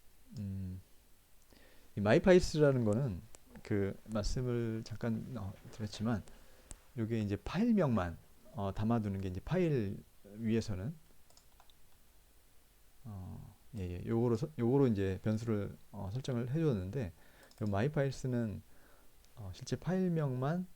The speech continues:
담아두기 위해서 일단 리스트로 선언을 한 다음에, 예, 포문을 이용해서 이 파일스에 여러 개가 지금 선택해서 저희가 압축을 하려고 하는 거기 때문에 이 파일스 영에, 어,서 포문을 이용해서 하나씩 돌면서 이 파일스 리스트에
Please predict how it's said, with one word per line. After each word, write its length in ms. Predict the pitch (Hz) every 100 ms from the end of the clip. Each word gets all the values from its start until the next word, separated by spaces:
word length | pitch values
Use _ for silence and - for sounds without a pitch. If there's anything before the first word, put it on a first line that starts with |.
| - - -
담아두기 480 | 107 123 127 113 95
위해서 380 | 90 - 120 98
일단 240 | 95 101
리스트로 540 | 98 123 - 107 87 -
선언을 360 | - 120 104
한 100 | 113 135
다음에, 420 | 95 87 147 208 - - - 92
예, 40 |
포문을 380 | - 170 160 143
이용해서 500 | 101 90 95 156 190 - - - -
이 100 | 104
파일스에 580 | 101 165 190 - 104 98
여러 160 | 101 135
개가 200 | 131 113
지금 240 | 95 95
선택해서 480 | 117 151 156 120 101
저희가 220 | 98 92
압축을 300 | 87 - 104
하려고 280 | 120 147 120
하는 140 | 127 139
거기 160 | 95
때문에 420 | 85 87 95 120 - - - - - -
이 100 | 98
파일스 540 | 143 160 156 - 113
영에, 520 | 95 95 101 135 180 - -
어,서 640 | 104 92 87 85 98 -
포문을 500 | - 185 170 147 107
이용해서 320 | 101 92 98
하나씩 280 | 143 147 -
돌면서 520 | 107 92 90 92 175 - - - - - -
이 140 | 95
파일스 380 | 92 147 175 151
리스트에 560 | 107 92 - - 104